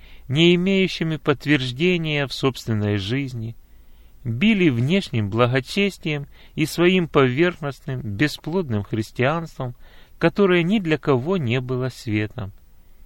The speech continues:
И если так, тогда есть опасность, что однажды, представ перед Господом, мы услышим шокирующие слова: "Лукавый и ленивый раб".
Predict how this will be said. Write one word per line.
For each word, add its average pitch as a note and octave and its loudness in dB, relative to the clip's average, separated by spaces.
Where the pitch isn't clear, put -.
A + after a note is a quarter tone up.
И A#2+ 0
если D#3+ 0
так, - -6
тогда A#2+ 0
есть C3 2
опасность, B2+ -4
что - 2
однажды, D#3 0
представ C#3+ -2
перед B2+ 0
Господом, A#2+ -2
мы G3+ 4
услышим F3+ -2
шокирующие F#3 -2
слова: B2+ -6
"Лукавый E3+ 6
и D#3 -2
ленивый C3 0
раб". G2 -4